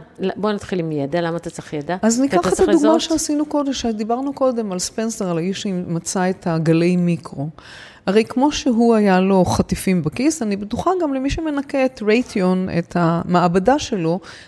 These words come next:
Speaker 1: היו חטיפים, וגם שם זה נמס. לא היה ידע להבין שזה לא סתם שזה נמס.
Speaker 2: זאת אומרת, הוא הבין את הקשר בין גלי המיקרו שהוא עוסק בהם ל-,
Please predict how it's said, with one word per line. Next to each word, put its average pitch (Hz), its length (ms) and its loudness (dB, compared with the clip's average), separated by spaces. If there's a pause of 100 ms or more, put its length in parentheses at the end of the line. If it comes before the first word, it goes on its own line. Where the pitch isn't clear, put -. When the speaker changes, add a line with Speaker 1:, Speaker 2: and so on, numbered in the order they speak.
(140)
Speaker 1:
היו 226 160 0
חטיפים, 202 600 -2
וגם 226 180 -4
שם 349 120 -4 (140)
זה 415 220 0
נמס. 247 480 0 (680)
לא 247 380 4
היה 233 280 4
ידע 220 380 4
להבין 202 800 2
שזה 180 300 0
לא 190 120 2
סתם 165 500 -2
שזה 139 300 -2
נמס. - 760 -6
Speaker 2:
זאת - 120 -14
אומרת, 185 200 -2
הוא 196 160 4
הבין 254 640 0 (600)
את - 120 -6
הקשר 220 520 0
בין 185 260 0
גלי 170 360 2
המיקרו 170 420 0
שהוא 175 180 -4
עוסק 269 340 -2
בהם 226 380 2 (120)
ל-, 165 300 2